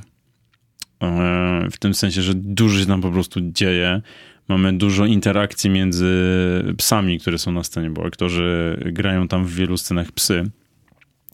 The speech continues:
Więc te interakcje są burzliwe, ostre, e, dialog sypie się gęsto, więc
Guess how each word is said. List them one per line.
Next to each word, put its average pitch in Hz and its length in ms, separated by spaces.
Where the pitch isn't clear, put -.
Więc 123 220
te 113 80
interakcje 101 540
są 98 320
burzliwe, 95 500
ostre, 92 540
e, 95 440
dialog 101 400
sypie 95 260
się 95 140
gęsto, 98 520
więc 104 640